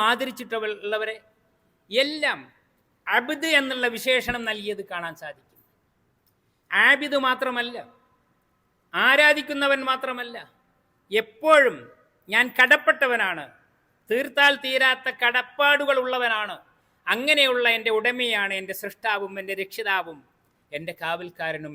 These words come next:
എല്ലാമായ സർവശക്തനായ നാഥൻ. ആ ബോധം ഉണ്ടാവുക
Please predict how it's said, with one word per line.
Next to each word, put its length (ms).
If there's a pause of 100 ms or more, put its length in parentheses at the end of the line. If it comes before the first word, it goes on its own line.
എല്ലാമായ 580 (140)
സർവശക്തനായ 720 (120)
നാഥൻ. 320 (640)
ആ 120 (220)
ബോധം 360 (260)
ഉണ്ടാവുക 480